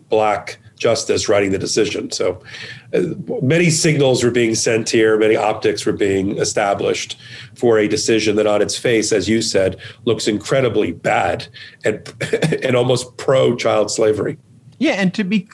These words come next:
Speaker 2: and to be fair and to be clear, you know, Nestle has denied the underlying allegations. Um, but obviously, you know, from those who have studied the region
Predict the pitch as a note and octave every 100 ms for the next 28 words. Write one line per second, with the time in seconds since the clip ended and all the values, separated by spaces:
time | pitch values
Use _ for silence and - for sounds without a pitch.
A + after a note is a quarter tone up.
0 | - E3 E3 D#3 D3 - D#3 D#3 D3+ C#3
1 | B2 B2+ - D3 C3 B2+ A#2 A2+ A#2 B2+
2 | - C3 B2 A#2 A2+ A2 G#2 - G#2+ G2+
3 | G2+ G2+ E2 E2 A2+ - - - _ G#2+
4 | A2+ A#2 A#2 A#2 A2 G#2 G#2 G#2 G2+ G2+
5 | G2 G2+ G2+ F2 G2+ G2+ - G2+ G2 G2
6 | F#2+ G2+ - - G2+ G2+ G2 F#2 A#2 G#2+
7 | - - - - - B2 C3 A#2+ A2+ -
8 | A2+ A2 G#2+ G#2 G2+ - A2 G2+ G2 -
9 | A2+ G#2 A2 G#2+ G2+ G#2+ G2+ - - A2
10 | G#2+ F2+ F#2 G#2 G#2+ G2 G2+ G2 G2